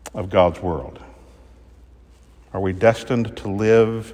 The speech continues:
in the reality of Satan's world? That's my final point. I've never been accused of preaching too long, so listen carefully. God in Christ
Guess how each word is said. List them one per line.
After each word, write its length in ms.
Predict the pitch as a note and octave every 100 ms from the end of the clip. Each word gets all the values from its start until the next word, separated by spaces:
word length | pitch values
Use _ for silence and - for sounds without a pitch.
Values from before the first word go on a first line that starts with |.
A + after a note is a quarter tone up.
| - - - - - - -
in 140 | A2
the 80 | G2
reality 640 | F#2+ G2 A2 G#2 - G#2
of 100 | F#2
Satan's 380 | - A#2 A2+ G#2+
world? 440 | A#2 A#2 C3+ D3+ - - - -
That's 160 | - -
my 120 | G2+
final 360 | F2 F#2+ E2+ D#2
point. 320 | - D#2+ D2+ - - - - - - _ - _ - - - - - - - - - - - -
I've 120 | F2
never 180 | G2+ A#2
been 140 | A2
accused 320 | G2+ - A2 F#2+
of 100 | -
preaching 300 | A#2+ G2 F2
too 100 | F2+
long, 320 | F2+ E2+ E2+
so 180 | - F#2+
listen 280 | G2 F#2
carefully. 420 | E2 F2+ - - - - - - - _ - - - - - _ _ - - - _ - _ _ - - - - - - - - -
God 640 | A2 A2+ C3+ E3+ E3+ C#3+ C3+
in 160 | C3
Christ 720 | A2+ - A#2 A2+ A2+ - -